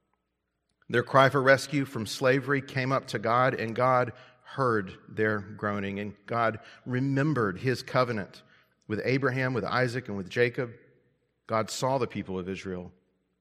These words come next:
and God knew." The story goes on. God raises up Moses. He calls him out as the one to lead Israel.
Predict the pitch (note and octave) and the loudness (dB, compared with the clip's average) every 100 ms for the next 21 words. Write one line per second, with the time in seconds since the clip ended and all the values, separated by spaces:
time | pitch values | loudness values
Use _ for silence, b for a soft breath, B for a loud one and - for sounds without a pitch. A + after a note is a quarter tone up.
0 | _ - G2+ F#2 F#2 F2+ F#2 F2 D#2 - | _ -12 -8 -2 -2 -2 -6 -8 -10 -18
1 | _ _ _ _ _ _ _ _ _ _ | _ _ _ _ _ _ _ _ _ _
2 | _ _ - b b - - B2+ B2 B2 | _ _ -20 b b -14 -2 2 4 2
3 | B2+ B2+ C3+ B2 - B2 B2 B2 C#3 C3 | 2 2 0 -2 -4 4 4 8 6 6
4 | B2+ A2+ B2 C3+ D3 E3 D#3 - B B | 0 2 4 4 4 2 -2 -6 B B
5 | B - - - C#3+ C#3 - - C#3+ C3+ | B -12 -10 -2 2 2 0 -2 0 -2
6 | A#2+ - B2+ D3 - B2+ A2 A#2 A#2 B2 | -6 -2 2 2 0 -6 -6 -6 -4 -6
7 | - B2 A2+ b - A#2+ D3 D3+ D#3 - | -6 -6 -6 b -8 0 2 2 2 -2
8 | C#3+ D3 C#3+ | -4 -4 -6